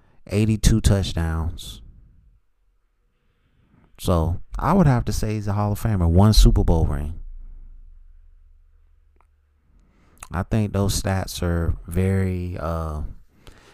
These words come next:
he probably won't be a first ballot, um, but I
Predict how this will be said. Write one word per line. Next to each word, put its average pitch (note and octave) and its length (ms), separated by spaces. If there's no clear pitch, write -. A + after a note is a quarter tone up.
he C3+ 160
probably B2 380
won't G#2 260
be G2+ 120
a F2+ 80
first G2+ 400
ballot, F#2 460
um, F2 400
but E2 120
I E2+ 140